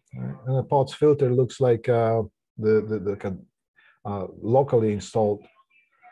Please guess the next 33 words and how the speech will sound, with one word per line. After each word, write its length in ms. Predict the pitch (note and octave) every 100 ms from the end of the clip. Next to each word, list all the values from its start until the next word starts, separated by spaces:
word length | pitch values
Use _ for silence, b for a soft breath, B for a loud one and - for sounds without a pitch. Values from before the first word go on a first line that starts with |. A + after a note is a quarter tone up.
| b b A2
uh, 360 | G#2+ G#2+ G#2 G2+
pots 260 | - A#2+ -
filter. 460 | - C3+ C3 A2 A2
It's 320 | G2+ G#2+ -
just, 280 | - C3 D#3
you, 140 | - D#3
you've 200 | C#3 -
seen 220 | C3 A#2
it 140 | F#2+
all 240 | F#2 G2 F#2+
probably, 500 | G2+ F#2 F2+ G#2 G#3+ B B B
but 220 | D3+ C#3 C#3
it 160 | C3
just 200 | C3+ A#2+
looks 220 | C3 A2+
like, 320 | B2 G#2+ G#2+ - _ _ - - _ b b b b b b b b
like 160 | A2+ G#2+
a 60 |
box, 760 | F#2 A2 A#2 C3 C3+ - - - - -
okay? 320 | A#2 B2 B2+
Maybe 260 | C#3 A#2+ A2+
a 140 | G#2+
rectangular 680 | G2+ G2+ G#2+ - A#2+ B2 A#2+
box. 540 | G#2+ A#2 B2+ C#3 - - B B B B -
And 120 | B2+
on 240 | B2 B2
one 200 | B2+ C#3
side, 440 | C3+ C3 A#2+ A2+ G#2+
it 140 | A2
has 360 | - A#2 G#2+ -
a 340 | A2 A2 A2 G2+ - _ _ b b b
R 180 | A#2 A#2
J 600 | G2 A#2 A2+ A2+ A2 -